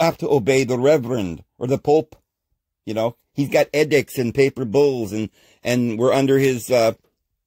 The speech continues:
you know, decisions that he made, the decrees and, you know, you have to do everything they say or they'll have a complete mental breakdown. And, and, and,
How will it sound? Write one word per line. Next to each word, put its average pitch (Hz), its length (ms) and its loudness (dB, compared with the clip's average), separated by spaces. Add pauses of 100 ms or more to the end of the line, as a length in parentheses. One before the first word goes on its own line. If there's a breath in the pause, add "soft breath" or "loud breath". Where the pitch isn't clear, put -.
(880)
you 123 120 0
know, 107 100 0
decisions 131 600 0
that 131 100 -4
he 131 80 -2
made, 135 340 -2
the 123 80 -6
decrees 127 720 -6
and, 120 160 -4 (420 soft breath)
you 104 120 -8
know, 80 140 -6 (1000)
you 165 220 4
have 175 140 0
to 143 80 -6
do 156 160 2
everything 180 320 0
they 170 120 -4
say 220 320 -4 (380)
or 123 80 0
they'll 226 160 2
have 240 160 -2
a 139 100 -6 (140)
complete 202 520 -6 (520)
mental 214 360 2
breakdown. 151 800 -2
And, 101 180 -14
and, 117 220 -10
and, 117 260 -8